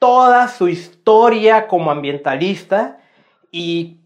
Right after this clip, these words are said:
cómo se ha desarrollado a través de su asociación, de todos sus proyectos que están impresionantes,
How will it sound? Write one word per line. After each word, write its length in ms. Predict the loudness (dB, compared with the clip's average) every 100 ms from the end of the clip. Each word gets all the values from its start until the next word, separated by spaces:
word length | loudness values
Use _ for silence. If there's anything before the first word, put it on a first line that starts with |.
| _
cómo 300 | 0 2 2
se 120 | 2 2
ha 60 |
desarrollado 880 | 2 0 -4 -2 -4 -2 0 2 2
a 100 | 0
través 320 | 0 0 -2
de 80 | -4
su 140 | -8
asociación, 880 | -8 -8 -10 -12 -4 -2 -2 -4 -12 _ _ _ _ _ _
de 140 | -16
todos 400 | -8 -4 -2 -2
sus 140 | -6
proyectos 540 | -4 -2 0 -2 -4 -8
que 80 | -6
están 220 | -4 -2
impresionantes, 1000 | -4 -6 -12 -10 -4 -2 -2 -4 -6